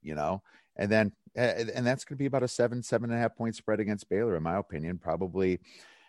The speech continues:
you know, uh, maybe five, four, four or five. Would Houston be favored by four or five if that's the case? I don't know. That's, that's what I would think, right? Five? Is that fair?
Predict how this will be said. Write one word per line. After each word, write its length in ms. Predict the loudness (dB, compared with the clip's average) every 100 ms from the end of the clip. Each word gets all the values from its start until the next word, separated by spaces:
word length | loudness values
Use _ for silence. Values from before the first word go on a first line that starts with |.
| _
you 80 | -4
know, 300 | -2 -2 -6 -20 _ -10
uh, 460 | -2 2 4 2 0 -4 _
maybe 360 | -6 -4 -4 -6
five, 1200 | -10 -20 -20 -20 -20 -10 -8 -6 -6 -8 -8 -12 -20
four, 280 | _ -6 -6 -6
four 240 | 0 0
or 40 |
five. 200 | 0 -4 -4
Would 140 | -8
Houston 320 | -4 -6 -4
be 100 | -6
favored 260 | -2 -2 0
by 100 | -2
four 260 | -2 -4 -4
or 60 |
five 360 | -2 -2 -2 -4
if 100 | -8
that's 200 | -10 -10
the 60 |
case? 280 | -10 -10 -10 -10
I 80 | -8
don't 140 | -6
know. 220 | -6 -8 -12 _ -20 -20 -20 -4
That's, 180 | -4 -2
that's 220 | -4 0
what 80 | 0
I 80 |
would 180 | 2 0
think, 240 | -8 -10 -4
right? 260 | -2 -2
Five? 440 | -4 -2 -2 -2 -8 _
Is 80 | -12
that 160 | -8
fair? 280 | -6 -6 -6